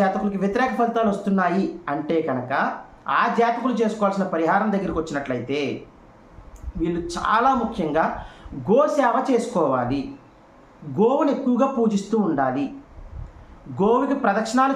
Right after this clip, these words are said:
చేస్తూ ఉండాలి. అది వీలైతే ప్రతిరోజు చేయాలి. ఇప్పుడున్న కాలమాన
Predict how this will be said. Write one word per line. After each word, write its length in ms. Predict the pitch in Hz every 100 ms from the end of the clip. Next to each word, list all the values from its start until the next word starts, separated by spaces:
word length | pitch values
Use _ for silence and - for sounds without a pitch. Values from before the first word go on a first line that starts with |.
| 269
చేస్తూ 280 | 208 - 208
ఉండాలి. 380 | 170 139 135 139 131 - -
అది 100 | 151 151
వీలైతే 360 | 190 220 233 233
ప్రతిరోజు 420 | 196 214 214 214 226
చేయాలి. 280 | 208 208 247 220
ఇప్పుడున్న 440 | - 254 262 262 262 254
కాలమాన 400 | 220 220 233